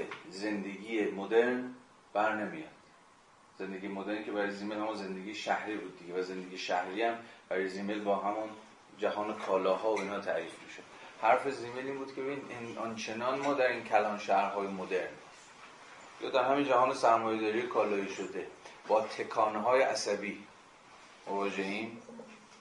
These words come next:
یعنی کالاهایی که انگار ما رو فرا می‌خوانند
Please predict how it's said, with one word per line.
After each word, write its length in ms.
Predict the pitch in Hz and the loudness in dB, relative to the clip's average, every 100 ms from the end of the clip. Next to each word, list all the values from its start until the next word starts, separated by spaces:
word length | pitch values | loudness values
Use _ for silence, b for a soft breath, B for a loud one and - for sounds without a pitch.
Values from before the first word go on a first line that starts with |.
| - - - | -20 -18 -10
یعنی 360 | 104 104 113 117 | -6 -2 0 0
کالاهایی 600 | - 113 107 101 113 113 | 6 6 8 6 4 4
که 100 | 113 | 0
انگار 240 | 110 110 | 2 4
ما 120 | 107 107 | 4 2
رو 80 | |
فرا 360 | 107 110 101 110 | 2 6 10 10
می‌خوانند 760 | 104 - 95 98 104 113 117 | 8 2 0 0 -2 -2 -6